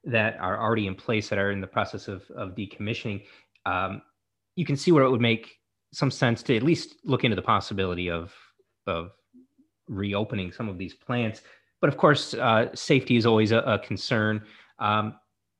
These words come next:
on that front, uh, how concerned should people be about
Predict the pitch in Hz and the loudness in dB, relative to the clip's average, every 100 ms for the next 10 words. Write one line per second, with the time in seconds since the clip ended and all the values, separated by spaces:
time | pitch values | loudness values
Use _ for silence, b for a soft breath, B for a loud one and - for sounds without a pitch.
0 | - - 143 143 147 - 123 110 113 - | -8 2 4 4 0 -2 -2 -2 -6 -14
1 | 127 98 101 - _ _ _ - - - | -10 -6 -6 -8 _ _ _ -20 -16 -6
2 | 143 139 135 143 127 - 123 131 107 123 | -4 -2 -2 0 -2 -4 -8 -6 0 2
3 | 113 107 104 | 4 4 2